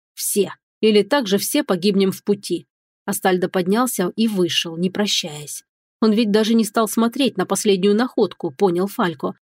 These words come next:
а раньше бы первый прибежал и потребовал показать. Элизабетта зажмурилась и глубоко дышала. Фалько сел рядом, обнял её и прижал к себе. Он не отпустит её одну никуда, ни в Фару, ни в смерть.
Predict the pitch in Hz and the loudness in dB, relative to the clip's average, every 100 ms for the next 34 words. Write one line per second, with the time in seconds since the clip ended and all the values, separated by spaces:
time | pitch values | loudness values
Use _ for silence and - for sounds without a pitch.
0 | _ 214 202 233 247 226 214 254 311 190 | _ 0 2 4 2 2 2 0 2 2
1 | - 185 175 233 247 196 175 208 196 214 | 0 -2 0 2 0 0 0 2 2 0
2 | 214 233 269 196 - - _ _ _ _ | 0 -2 -2 -4 -10 -18 _ _ _ _
3 | _ _ _ _ _ - 214 196 202 208 | _ _ _ _ _ 0 2 2 2 2
4 | 208 196 190 190 269 233 160 - 196 202 | 2 0 2 2 0 0 -2 -2 0 2
5 | 185 185 196 233 - 160 151 _ _ _ | 0 0 0 0 -2 -8 -10 _ _ _
6 | - 302 294 202 208 190 190 214 196 170 | -2 0 0 0 2 4 2 2 -2 -4
7 | - 208 202 208 277 202 180 180 202 214 | -4 0 2 2 2 2 0 0 0 0
8 | 214 - 254 190 160 - _ _ _ 220 | 0 0 -2 -2 -6 -12 _ _ _ 2
9 | 214 208 214 - 262 233 - - 185 185 | 4 4 2 0 -2 -2 -4 -4 0 0
10 | 185 185 226 208 202 247 190 165 190 202 | 0 2 2 2 2 0 0 0 -2 -2
11 | - 202 240 208 185 202 - 233 247 - | -2 0 2 2 2 0 0 0 0 0
12 | - | -8